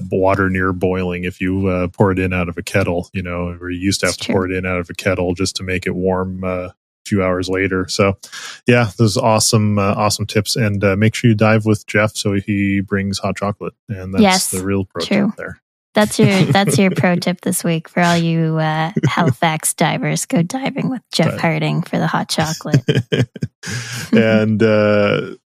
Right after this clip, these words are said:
Speaker 1: he's a great diver around our local world, but, uh, you also have some dive girls around the real world. Uh, who do you have this week?
Speaker 2: Yes, I have back-to-back segments this week. I don't know
Speaker 1: Yeah.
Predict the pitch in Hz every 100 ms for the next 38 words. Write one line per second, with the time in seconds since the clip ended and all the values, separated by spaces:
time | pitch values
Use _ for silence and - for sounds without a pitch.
0 | _ _ _ 131 123 120 113 104 110 110
1 | 107 104 104 104 104 104 101 95 95 95
2 | 113 - 101 90 92 92 90 92 90 104
3 | 98 95 101 104 113 110 104 95 104 101
4 | 98 92 95 95 - 107 98 92 92 92
5 | - - 104 95 92 90 95 156 143 87
6 | 85 101 123 - 104 104 107 120 120 117
7 | 117 120 - 87 - _ _ _ _ _
8 | 202 226 208 - 202 196 180 190 - 196
9 | 185 - - 160 185 175 165 - 160 -
10 | 160 156 175 180 180